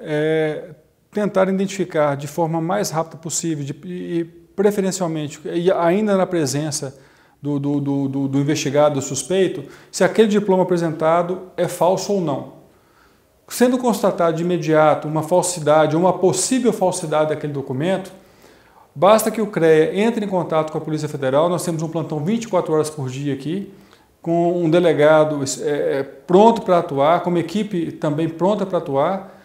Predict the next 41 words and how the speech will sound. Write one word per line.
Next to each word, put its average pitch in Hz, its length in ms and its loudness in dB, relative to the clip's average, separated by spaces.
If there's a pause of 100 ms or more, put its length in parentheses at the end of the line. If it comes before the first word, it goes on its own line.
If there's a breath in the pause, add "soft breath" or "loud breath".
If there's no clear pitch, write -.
(220 loud breath)
no 185 80 -4
sentido 190 360 0
de, 202 260 -4
de, 160 240 -8
de 147 220 -2
ir 240 100 4
até 202 180 2
o 170 120 2
crea 190 580 -2 (500 soft breath)
e 202 760 0
efetivamente 196 580 0
realizar 202 280 0
a - 20 0
prisão 190 240 0
em - 20 0
flagrante 185 360 -2
dessa 180 140 -8
pessoa. 165 500 -4 (140)
A 147 80 -4
pessoa 160 480 -2
não 180 160 2
consegue, 170 480 -2
a, 147 800 -2
a, 180 40 -8
não 175 240 4
há 175 80 8
arbitramento 160 460 0
de 143 80 -10
fiança, 185 480 -2
quer 156 100 -6
dizer 151 160 -4
que 165 80 -4
essa 165 140 -2
pessoa 156 260 -2
vai 196 160 4
ser 190 160 2
conduzida 165 420 -2
pra 165 140 -4
um 156 60 -6
presídio 165 600 -4 (920 soft breath)
e, 190 500 -2